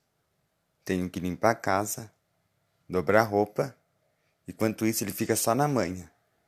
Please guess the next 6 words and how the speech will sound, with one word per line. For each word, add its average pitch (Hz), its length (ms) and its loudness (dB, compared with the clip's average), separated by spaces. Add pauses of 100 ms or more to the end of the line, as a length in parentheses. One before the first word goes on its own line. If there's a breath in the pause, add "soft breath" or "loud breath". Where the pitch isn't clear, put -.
(760 soft breath)
Nossa, 107 280 0
tá 110 100 0
bem 110 240 2
complicado 110 640 -2
essas - 240 -6
coisas. 85 440 -6